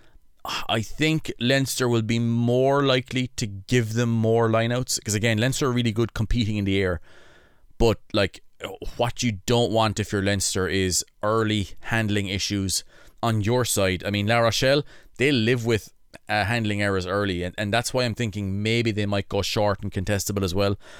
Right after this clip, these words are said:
because th-, that produces knock-ons. And if you're La Rochelle, you take that scrum early, 'cause La Rochelle, I think, will be looking at the Leinster scrum over the last two weeks and go, "We can fucking hammer these guys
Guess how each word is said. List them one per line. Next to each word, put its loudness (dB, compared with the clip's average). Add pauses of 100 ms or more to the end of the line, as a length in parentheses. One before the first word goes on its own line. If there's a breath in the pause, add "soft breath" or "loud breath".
(100)
because 2 (800 soft breath)
th-, -8
that 2 (140)
produces 0
knock-ons. -4
And -4
if -6
you're 0
La 2
Rochelle, 0
you -6
take -2
that -2
scrum -2
early, -4 (260 soft breath)
'cause -2
La 4
Rochelle, 2
I 2
think, -2
will -2
be -2
looking 0
at 0
the 0
Leinster 0
scrum -2
over 0
the 0
last 0
two -2
weeks 0 (300 loud breath)
and -4
go, 2
"We 0
can -4
fucking -2
hammer 0
these 0
guys -2